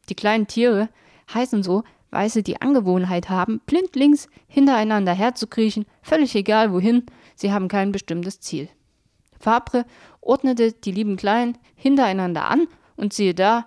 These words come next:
sie krochen immerzu im Kreis. Dann stellte er einen Teller mit Kiefernadeln, ihre Leibspeise, in die Mitte der Rauben und beobachtete, was geschah. Die Rauben krochen weiterhin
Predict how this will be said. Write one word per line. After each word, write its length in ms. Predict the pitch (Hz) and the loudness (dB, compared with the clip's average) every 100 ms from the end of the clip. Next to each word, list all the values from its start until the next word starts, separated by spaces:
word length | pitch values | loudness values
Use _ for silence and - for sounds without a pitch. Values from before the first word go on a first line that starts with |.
| _ | _
sie 180 | - 208 | -12 -10
krochen 360 | - 190 190 - | -4 -4 -4 -6
immerzu 520 | - 240 240 240 - 180 | 0 2 2 -2 -2 0
im 160 | 190 | -2
Kreis. 480 | 196 175 151 185 - _ _ _ _ _ _ _ | -4 -6 -6 -8 -18 _ _ _ _ _ _ _
Dann 140 | 233 | -4
stellte 360 | 262 - 262 269 | -4 -2 0 0
er 100 | 220 | -2
einen 240 | 190 185 | -2 -6
Teller 340 | - 202 220 262 | -6 -4 -2 -2
mit 320 | 247 - _ | -4 -6 _
Kiefernadeln, 800 | - 294 220 190 170 170 180 233 - _ _ | -6 -2 0 -2 -2 -4 -4 -8 -10 _ _
ihre 240 | - 180 | -12 -8
Leibspeise, 720 | 165 185 - - 156 156 208 226 - - - _ | -6 -4 -6 -6 -6 -4 -6 -10 -16 -20 -20 _
in 120 | - | -6
die 100 | 208 | -4
Mitte 240 | 190 214 240 | -4 -4 -2
der 220 | 233 220 | -2 0
Rauben 380 | 170 165 170 - | 0 0 -4 -10
und 200 | - 180 | -10 -8
beobachtete, 840 | - - 165 208 220 - 220 233 208 | -6 -4 -2 -2 -4 -6 -4 -4 -2
was 240 | 170 - | -6 -8
geschah. 460 | - - 170 151 - _ _ _ _ _ _ _ _ | -14 -8 -6 -6 -8 _ _ _ _ _ _ _ _
Die 80 | - | -8
Rauben 500 | 180 202 226 247 233 | 0 2 2 0 -2
krochen 360 | - 160 170 160 | -2 -6 -4 -4
weiterhin 640 | 156 175 170 185 165 208 | -2 -2 -2 -4 -8 -8